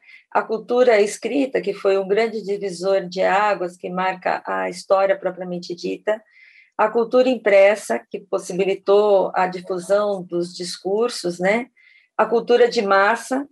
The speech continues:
ligada à comunicação dos meios, jornais, revistas, aqui, né, o rádio, a televisão, e a cultura digital cibernética, que relaciona-se às mídias digitais,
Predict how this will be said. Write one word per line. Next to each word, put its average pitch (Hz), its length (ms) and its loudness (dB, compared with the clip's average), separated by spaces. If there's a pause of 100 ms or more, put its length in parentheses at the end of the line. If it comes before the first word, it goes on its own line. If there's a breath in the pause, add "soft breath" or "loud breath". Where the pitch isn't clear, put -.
(140)
ligada 202 300 2
à - 20 4
comunicação 208 600 -4
dos 185 180 -6
meios, 190 460 -2
jornais, 190 540 -2
revistas, 180 680 -8 (360 soft breath)
aqui, 185 320 -4
né, 208 180 4
o 185 80 4
rádio, 208 800 -2 (320 loud breath)
a 196 80 -2
televisão, 196 880 2 (400 soft breath)
e 233 80 -2
a 240 60 0
cultura 254 500 -2
digital 233 500 -2
cibernética, 226 1000 -4
que 220 300 -6
relaciona-se 226 680 -4
às 220 160 -2
mídias 220 320 -10
digitais, 208 640 -2